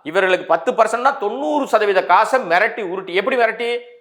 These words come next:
ஒரு பக்கம் இ டி, ஒரு பக்கம் ஐ டி, ஒரு பக்கம் வந்து சி பி ஐ, இப்படி மிரட்டி உருட்டி தான் பண்ணிருக்கீங்கன்னு எல்லாருடைய குற்றச்சாட்டும். After நீங்க ஒரு, ஒரு, ஒரு அமலாக்கத்துறை ஒரு இடத்துக்கு போகுதுன்னா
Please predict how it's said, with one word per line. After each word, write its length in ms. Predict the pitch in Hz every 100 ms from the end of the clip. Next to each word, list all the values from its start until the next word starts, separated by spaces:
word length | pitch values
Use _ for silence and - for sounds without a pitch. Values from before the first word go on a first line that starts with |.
| -
ஒரு 220 | 147 139
பக்கம் 180 | 139 233
இ 200 | 190 233
டி, 80 | 269
ஒரு 180 | 220
பக்கம் 200 | 175 190
ஐ 220 | 180 202 -
டி, 80 |
ஒரு 200 | 262 196
பக்கம் 240 | 170 175 220
வந்து 580 | 175 214 202 151 - -
சி 200 | - 214
பி 140 | 185
ஐ, 280 | 151 113 - -
இப்படி 320 | 170 226 254
மிரட்டி 320 | 214 202 202
உருட்டி 260 | 208 180 196
தான் 160 | 240
பண்ணிருக்கீங்கன்னு 520 | 190 196 175 170 202 302 - -
எல்லாருடைய 720 | 131 160 208 254 247 247 214 -
குற்றச்சாட்டும். 720 | 190 233 - 180 135 135 - _ - 185
After 320 | 269 - 277 190
நீங்க 220 | 170 170
ஒரு, 200 | 165 160
ஒரு, 380 | 165 170 175 165
ஒரு 140 | 165
அமலாக்கத்துறை 800 | 160 156 151 247 285 269 254 233
ஒரு 120 | 214
இடத்துக்கு 380 | 202 214 262 214
போகுதுன்னா 320 | 220 185 214